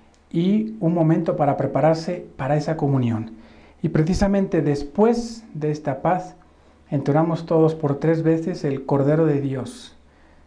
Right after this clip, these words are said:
esa invocación donde reconocemos a Jesús como aquel que ha entregado su vida por nosotros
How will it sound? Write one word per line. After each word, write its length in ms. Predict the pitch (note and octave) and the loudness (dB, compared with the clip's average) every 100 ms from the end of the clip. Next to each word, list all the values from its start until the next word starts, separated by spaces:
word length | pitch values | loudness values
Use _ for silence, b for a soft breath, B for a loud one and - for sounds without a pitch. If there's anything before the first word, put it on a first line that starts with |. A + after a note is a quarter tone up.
| b b | b b
esa 160 | - D#3+ | -4 2
invocación 840 | D#3 D3 D3 C3+ D3+ E3+ F#3+ F#3 | 4 4 0 -2 0 2 0 -2
donde 220 | D#3+ C#3 | -2 0
reconocemos 540 | C#3 C#3 C#3 D#3 D#3+ D#3 | 0 2 0 2 0 0
a 60 | |
Jesús 420 | C#3 B2+ E3 E3+ E3 | -4 -8 -8 -8 -8
como 260 | D3+ C#3 | -4 -4
aquel 500 | B2+ - F3 F#3 F#3 | -4 -4 -2 -2 -4
que 160 | - C#3 | -6 -2
ha 40 | |
entregado 560 | D3+ D#3 D3 C3+ C#3+ D3 | 0 0 -2 -4 -2 -4
su 140 | C#3+ | -4
vida 260 | C3 C3+ C3+ | -6 -4 -6
por 160 | - C3 | -8 -10
nosotros 720 | B2 - C#3+ D3 C#3+ - | -8 -8 -8 -8 -18 -20